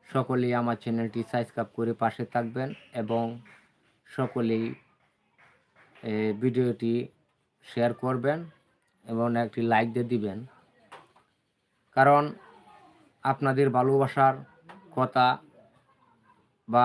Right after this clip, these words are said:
আপনাদের সহযোগিতা আমার বারবার মনে পড়বে। তো অনেক ভাইয়েরা আমার লাইভ দেখতেছেন, তো কে কোথায় থেকে আমার এই লাইভটি দেখছেন, সকলে একটু কমেন্ট বক্সে জানিয়ে দিবেন।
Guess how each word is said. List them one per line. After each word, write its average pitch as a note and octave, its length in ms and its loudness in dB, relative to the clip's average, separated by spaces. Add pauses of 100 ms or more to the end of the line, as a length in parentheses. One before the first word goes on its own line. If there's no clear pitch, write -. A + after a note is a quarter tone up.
আপনাদের A#2+ 420 0
সহযোগিতা A#2 760 -2 (260)
আমার A2+ 280 -4
বারবার A2 460 0
মনে A#2 340 -4
পড়বে। A2 380 -4 (2250)
তো C#3 80 4 (280)
অনেক C#3 300 2 (180)
ভাইয়েরা C3 380 6
আমার B2+ 220 2
লাইভ A#2+ 340 2
দেখতেছেন, B2+ 600 -6 (1600)
তো B2 80 0 (420)
কে C3 200 -2
কোথায় A#2+ 380 -4
থেকে A#2 240 -6
আমার A#2+ 220 0
এই A#2 140 0
লাইভটি A2+ 340 0
দেখছেন, A#2 420 -4
সকলে A#2 440 -4
একটু A2 200 -6
কমেন্ট A2+ 380 -6
বক্সে A2 280 -8
জানিয়ে B2 360 -4
দিবেন। A2 340 -4